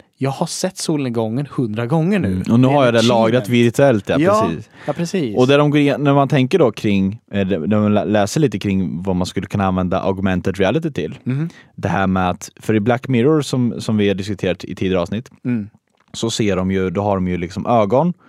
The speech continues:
Speaker 1: Mm.
Speaker 2: som, som, som, som, eller virtuella ögon helt enkelt. De, de ser ju via ögonen så ser de, eh, lägger de på ett, eh, informationslager eller
Speaker 1: Ja,
Speaker 2: virtuellt
Speaker 1: just det.
Speaker 2: lager. Och där då människor, det går ju att blocka människor till exempel.
Speaker 1: Mm.
Speaker 2: Så att du,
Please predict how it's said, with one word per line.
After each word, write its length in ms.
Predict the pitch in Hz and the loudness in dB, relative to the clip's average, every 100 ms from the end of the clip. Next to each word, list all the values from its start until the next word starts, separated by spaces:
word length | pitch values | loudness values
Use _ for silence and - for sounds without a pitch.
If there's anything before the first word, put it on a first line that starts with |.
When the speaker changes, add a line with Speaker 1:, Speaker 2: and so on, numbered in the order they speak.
| - | -6
Speaker 1:
Mm. 220 | 135 147 | -4 -6
Speaker 2:
som, 300 | - - 104 | -8 -2 0
som, 180 | 98 95 | 2 0
som, 280 | 90 101 82 | 0 0 0
som, 320 | 98 92 80 - | -2 -2 -2 -6
eller 260 | - 98 92 | -4 -2 -2
virtuella 560 | 92 104 107 101 107 | -2 -2 0 2 2
ögon 200 | 101 131 | 2 0
helt 220 | 110 92 | -2 -6
enkelt. 180 | - - | -16 -10
De, 140 | - 101 | -4 -2
de 140 | 104 | -2
ser 160 | - 104 | -2 -2
ju 160 | 98 | 0
via 280 | 95 104 123 | 0 2 2
ögonen 420 | 104 92 95 95 | 2 0 -2 -4
så 140 | 90 90 | -6 -8
ser 220 | - 90 | -4 -4
de, 300 | 85 85 87 _ _ _ _ _ - | -2 -4 -8 _ _ _ _ _ -6
eh, 180 | 92 | -4
lägger 240 | 90 98 98 | -2 -2 -2
de 100 | 95 | -2
på 260 | 143 135 | 0 0
ett, 80 | 107 - - | 0 -4 -8
eh, 220 | 92 98 | -4 -4
informationslager 880 | 98 98 90 95 - 82 87 87 76 | -4 -6 -6 -6 -4 -4 -4 -4 -6
eller 180 | 71 85 | -6 -2
Speaker 1:
Ja, 140 | 131 | -2
Speaker 2:
virtuellt 200 | 190 185 | 0 -4
Speaker 1:
just 100 | 80 | -4
det. 60 | 78 | -6
Speaker 2:
lager. 100 | 78 - - - - | -10 -16 -20 -20 -8
Och 120 | 101 | -2
där 160 | 110 113 | 0 0
då 360 | 110 107 95 - _ _ _ | 0 0 0 -4 _ _ _
människor, 760 | 95 117 107 95 - 120 117 110 _ | -2 2 2 0 2 2 0 -4 _
det 140 | - 101 | -6 0
går 120 | 104 | 0
ju 40 | |
att 60 | 98 | 2
blocka 360 | 117 - - | 0 -2 -2
människor 340 | 123 107 87 - | 0 0 -2 -8
till 140 | - | -12
exempel. 400 | - - - - - - | -10 -10 -8 -10 -12 -6
Speaker 1:
Mm. 200 | 131 160 - - | -4 -4 -8 -16
Speaker 2:
Så 180 | - 101 | -4 -2
att 220 | 95 - _ _ _ | -2 -8 _ _ _
du, 520 | 101 113 113 107 95 | -2 2 4 2 -2